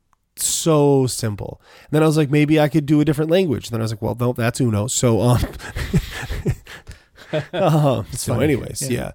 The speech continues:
Speaker 1: Uh,
Speaker 2: You know, there's a new, there's a new version of Uno out called Dos.
Speaker 1: Yeah, yeah,
Speaker 2: Yeah,
Speaker 1: yeah.
Speaker 2: I haven't played it. I don't
Speaker 1: If
Speaker 2: know how it's
Speaker 1: that
Speaker 2: different,
Speaker 1: goes
Speaker 2: but
Speaker 1: well, man, they've got a whole bunch of numbers.
Speaker 2: Oh, man, they could do
Speaker 1: Tres,
Speaker 2: Trace.
Speaker 1: cuatro, cinco, seis, siete, ocho, nueve,
Speaker 2: This is,
Speaker 1: diez.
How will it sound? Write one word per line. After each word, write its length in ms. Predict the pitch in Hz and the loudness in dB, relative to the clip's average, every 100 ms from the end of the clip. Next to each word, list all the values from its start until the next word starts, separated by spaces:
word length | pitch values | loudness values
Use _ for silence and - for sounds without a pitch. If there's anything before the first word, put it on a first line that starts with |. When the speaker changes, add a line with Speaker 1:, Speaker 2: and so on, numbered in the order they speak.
| - - - - | -16 -20 -20 -4
Speaker 1:
Uh, 260 | 135 123 135 | -2 0 0
Speaker 2:
You 60 | |
know, 100 | 151 | 2
there's 180 | 165 165 | 2 0
a 40 | 147 | 2
new, 160 | 135 | 0
there's 220 | 147 127 | 0 0
a 60 | 120 | 0
new 260 | 123 123 120 | 0 0 0
version 240 | 123 113 | -2 -2
of 80 | 117 | -2
Uno 240 | 117 117 117 | 0 2 2
out 200 | 120 127 | 2 0
called 220 | 113 110 | -4 0
Dos. 380 | 110 110 - 156 | 0 0 -2 0
Speaker 1:
Yeah, 400 | 175 277 196 104 | 0 2 0 -2
yeah, 120 | 127 | 0
Speaker 2:
Yeah, 140 | 143 151 | 2 2
Speaker 1:
yeah. 120 | 135 | 2
Speaker 2:
I 60 | 127 | 0
haven't 180 | 139 127 | 0 0
played 200 | 131 127 | 2 2
it. 40 | |
I 40 | 117 | 2
don't 40 | |
Speaker 1:
If 40 | 120 | 2
Speaker 2:
know 60 | 120 | 0
how 60 | |
it's 80 | 117 | 2
Speaker 1:
that 120 | 185 | 2
Speaker 2:
different, 140 | 208 220 | 2 2
Speaker 1:
goes 100 | 165 | 2
Speaker 2:
but 80 | 135 | 2
Speaker 1:
well, 240 | 165 147 | 2 2
man, 380 | 110 110 110 113 _ | 0 -4 -6 -8 _
they've 200 | 131 139 | -2 0
got 180 | 135 123 | 2 2
a 80 | 117 | 0
whole 420 | - - 147 151 | -2 0 2 2
bunch 240 | 135 123 117 | 2 2 0
of 60 | |
numbers. 540 | 113 107 98 82 - - - _ _ _ _ _ - | 0 -2 -4 -8 -12 -16 -20 _ _ _ _ _ -6
Speaker 2:
Oh, 320 | 127 151 165 | -2 0 0
man, 320 | 127 127 156 | 0 2 2
they 140 | 139 135 | 2 0
could 140 | 170 | -2
do 100 | 139 | 0
Speaker 1:
Tres, 140 | 117 107 | -2 0
Speaker 2:
Trace. 500 | 117 123 180 - - | 0 0 0 -4 -2
Speaker 1:
cuatro, 440 | 110 107 117 113 | -2 -2 -4 -4
cinco, 420 | - 113 110 104 | -4 -4 -2 -2
seis, 380 | 107 - 110 107 | -2 -4 -2 -4
siete, 560 | - 107 104 107 107 110 | -4 -2 -2 -2 -4 -2
ocho, 340 | 113 113 - 110 | 0 0 0 0
nueve, 320 | 110 110 107 | 2 4 4
Speaker 2:
This 180 | 110 110 | 2 4
is, 120 | 107 | 2
Speaker 1:
diez. 280 | 107 113 - | 2 -2 -8